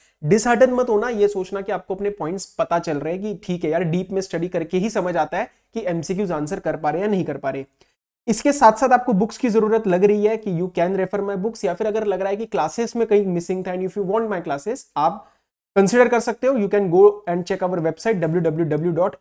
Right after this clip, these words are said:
S Walimbe classes dot com। अभी पन्द्रह अगस्त तक, फ़िफ़्टीन्थ अगस्त तक टेन परसेंट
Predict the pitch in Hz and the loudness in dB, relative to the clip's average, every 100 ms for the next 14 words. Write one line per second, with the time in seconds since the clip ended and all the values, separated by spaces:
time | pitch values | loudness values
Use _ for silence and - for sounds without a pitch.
0 | 214 220 - 160 165 180 185 151 143 175 | -6 -6 -4 -2 -2 -4 -4 -6 -6 -8
1 | 160 156 - 185 220 - 151 196 - 180 | -4 -6 -4 -4 -4 -6 -4 -4 -2 0
2 | 202 196 175 180 - 185 165 _ _ 208 | 2 2 0 -4 -4 -4 -4 _ _ -6
3 | 214 240 254 247 156 165 180 - - 190 | -4 -4 -4 -4 -4 -4 -6 -6 -2 -2
4 | - _ _ - 220 240 220 180 202 202 | -4 _ _ 0 0 2 -4 -4 -4 -6